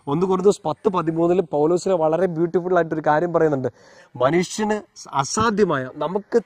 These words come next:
സഹിക്കാൻ പറ്റാത്ത വലിയ പ്രലോഭനങ്ങളൊന്നുമല്ല ദൈവം നമ്മുടെ ജീവിതത്തിൽ തന്നിട്ടുള്ളത്.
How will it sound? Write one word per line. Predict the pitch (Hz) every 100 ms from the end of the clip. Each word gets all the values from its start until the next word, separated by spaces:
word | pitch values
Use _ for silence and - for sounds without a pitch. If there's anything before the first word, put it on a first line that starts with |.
| _ -
സഹിക്കാൻ | 160 165 185 247 202
പറ്റാത്ത | 170 - - 330 -
വലിയ | 381 349
പ്രലോഭനങ്ങളൊന്നുമല്ല | 320 302 311 320 349 339 320 135 123 127 _ _ 143
ദൈവം | 151 156
നമ്മുടെ | 147 143
ജീവിതത്തിൽ | 135 143 151 147
തന്നിട്ടുള്ളത്. | 139 147 143 131